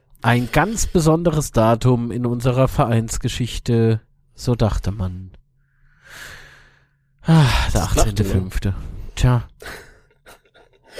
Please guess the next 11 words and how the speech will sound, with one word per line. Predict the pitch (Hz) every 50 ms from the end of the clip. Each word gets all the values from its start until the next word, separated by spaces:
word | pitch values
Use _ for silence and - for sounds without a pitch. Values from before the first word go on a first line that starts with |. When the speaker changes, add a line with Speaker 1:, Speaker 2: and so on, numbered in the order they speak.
| - - - - - - - - - - - - - - - - - - _ _ _ - - -
Speaker 2:
Ja, | - 135 151 170 196 196
aber | 180 165 160 151
wie | 139 139
geht's | 135 160 170 190 - -
da | 202 165
so | 147 127 135 135 131 123 120 110 - - -
zwei | - - 135 131 131
Tage | - - 127 131 135 139 131 131
vor | - - - 123
der | 127 120
Relegation? | 123 127 127 127 117 120 117 - - - 113 120 120 131 127 110